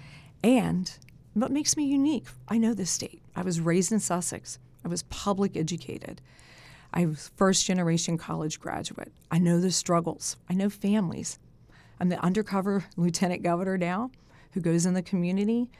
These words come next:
who really gets what Delawareans need. And so whether I'm dealing with a new mom, a small business owner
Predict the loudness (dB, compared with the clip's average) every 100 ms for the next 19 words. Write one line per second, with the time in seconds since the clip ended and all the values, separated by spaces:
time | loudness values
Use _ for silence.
0 | -20 -20 -12 -2 0 2 2 4 2 2
1 | -2 -2 -4 -2 -2 -6 -4 0 0 2
2 | 2 2 0 0 0 -2 -4 -8 -10 -6
3 | -2 0 2 2 2 2 2 2 2 2
4 | 0 0 0 2 2 2 0 -2 -6 -12
5 | -20 -20 -20 -20 -6 -2 2 2 2 2
6 | 2 2 0 -2 0 -2